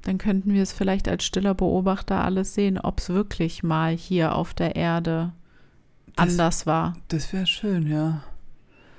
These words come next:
Speaker 2: Ja, da hast du ja ein interessantes, sch-, unerklärliches Thema ausgepackt.
Speaker 1: Krass,
Speaker 2: Be-,
Speaker 1: ne?
Speaker 2: beziehungsweise wir haben das ja als Themenvorschlag erhalten und, ähm, war, war cool. Also ü-,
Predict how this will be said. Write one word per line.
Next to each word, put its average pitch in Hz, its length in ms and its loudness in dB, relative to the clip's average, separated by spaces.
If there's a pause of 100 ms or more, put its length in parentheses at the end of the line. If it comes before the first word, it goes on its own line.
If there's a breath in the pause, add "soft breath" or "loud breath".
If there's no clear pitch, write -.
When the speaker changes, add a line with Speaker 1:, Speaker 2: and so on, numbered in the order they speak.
(280 soft breath)
Speaker 2:
Ja, 330 160 4
da 170 160 4
hast 170 200 2
du 208 80 6
ja 202 160 4
ein 190 140 0
interessantes, 196 960 0
sch-, - 300 -6
unerklärliches 202 720 2
Thema 196 340 2
ausgepackt. 143 680 -2 (520)
Speaker 1:
Krass, - 340 0
Speaker 2:
Be-, 208 80 0
Speaker 1:
ne? 254 120 4 (100)
Speaker 2:
beziehungsweise 165 800 2
wir 151 120 2
haben 165 180 4
das 160 160 0
ja 156 200 4
als 147 380 -2
Themenvorschlag - 720 0
erhalten 147 460 -2 (340 loud breath)
und, 143 400 -2
ähm, 131 440 -2 (880 soft breath)
war, 143 420 0
war 151 220 2
cool. 233 240 4 (240)
Also 156 340 4
ü-, 139 160 -2